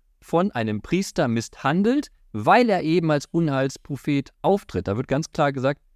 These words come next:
er wird geschlagen und einen Block gesperrt, an den Pranger gestellt. Also er erfährt wirklich die Nachfolge auf den Ruf als ein Kampf gegen ihn, Gewalt gegen ihn, Misshandlung gegen ihn,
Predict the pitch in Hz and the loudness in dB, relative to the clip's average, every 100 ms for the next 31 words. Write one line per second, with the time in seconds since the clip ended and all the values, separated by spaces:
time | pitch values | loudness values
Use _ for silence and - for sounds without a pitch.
0 | _ _ - 120 127 127 - 151 - - | _ _ -4 -2 0 0 0 -4 -4 0
1 | 123 190 196 165 147 123 139 131 107 101 | 2 4 2 0 -2 0 0 0 -2 2
2 | 160 202 - _ 110 107 117 - - 104 | 4 4 -4 _ -6 0 0 -2 -2 0
3 | 78 - - 107 113 - - 165 190 95 | -2 -8 -4 -2 -2 -6 -2 2 2 2
4 | - - 76 - - _ - 120 123 - | -2 -6 -8 -8 -16 _ -6 -2 0 0
5 | 117 104 - 196 196 127 180 269 - - | -4 -4 2 2 4 0 0 0 0 -6
6 | _ - 107 101 107 180 - - 190 202 | _ -2 0 2 2 0 -4 0 2 2
7 | 165 - 110 131 196 - _ _ _ _ | 0 -2 -2 -2 -6 -10 _ _ _ _
8 | - 143 - - _ _ _ _ _ _ | -2 0 0 -10 _ _ _ _ _ _
9 | - 120 123 - 202 254 - 120 156 196 | -2 -2 -2 2 2 2 0 0 0 0
10 | 190 240 123 120 110 127 233 - - 156 | 2 2 2 0 4 4 4 -2 -2 0
11 | 170 190 160 180 277 - _ _ - _ | 0 -2 -2 0 -2 -4 _ _ -20 _
12 | - 131 147 - - 247 262 131 139 127 | -16 -4 -4 -2 2 2 2 0 0 0
13 | 127 139 160 139 165 202 | -2 -2 -4 -4 -2 -4